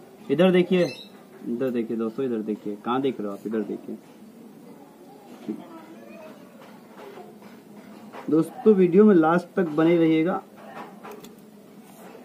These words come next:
ऐसे बोलने से कोई फ़ायदा नहीं क्योंकि आप लोग देखते तो हो नहीं last तक, लेकिन फिर भी मैं बोल रहा हूँ वीडियो में last तक बने रहिएगा।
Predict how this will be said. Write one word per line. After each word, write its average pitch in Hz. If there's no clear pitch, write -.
ऐसे 156
बोलने 185
से 214
कोई 208
फ़ायदा 170
नहीं 175
क्योंकि 165
आप 156
लोग 156
देखते 131
तो 147
हो 123
नहीं 127
last 113
तक, -
लेकिन 135
फिर 143
भी 156
मैं 147
बोल 127
रहा 120
हूँ 123
वीडियो 123
में 135
last 127
तक 120
बने 120
रहिएगा। 117